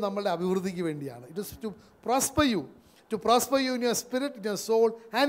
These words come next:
in your body. അങ്ങനെ എനിക്ക് ഒരു പ്രത്യാശ, ഒരു ഭാവിയും. ആ പ്രത്യാശ എന്താണ്? എൻ്റെ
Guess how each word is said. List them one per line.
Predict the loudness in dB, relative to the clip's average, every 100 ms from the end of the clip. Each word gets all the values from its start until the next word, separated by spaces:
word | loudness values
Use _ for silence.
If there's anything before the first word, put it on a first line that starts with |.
| 2
in | 0
your | -2
body. | -6 -8 -14 _ _ -10 -4
അങ്ങനെ | -2 0 0
എനിക്ക് | -2 0 0 2
ഒരു | -2 -6
പ്രത്യാശ, | -2 2 2 2 2
ഒരു | 2 0
ഭാവിയും. | 2 0 -8 -12 _ _ -6
ആ | -4
പ്രത്യാശ | -4 2 2 4 2
എന്താണ്? | 2 2 2 -2 -8 -8
എൻ്റെ | 0 2